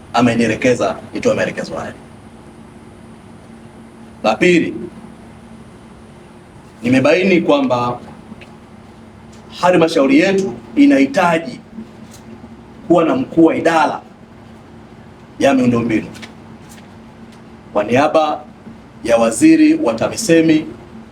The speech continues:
Profesa Shemdoe, ninamwelekeza katibu mkuu tamisemi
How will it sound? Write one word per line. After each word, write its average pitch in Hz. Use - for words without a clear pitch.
Profesa 117
Shemdoe, 113
ninamwelekeza 180
katibu 151
mkuu 175
tamisemi 156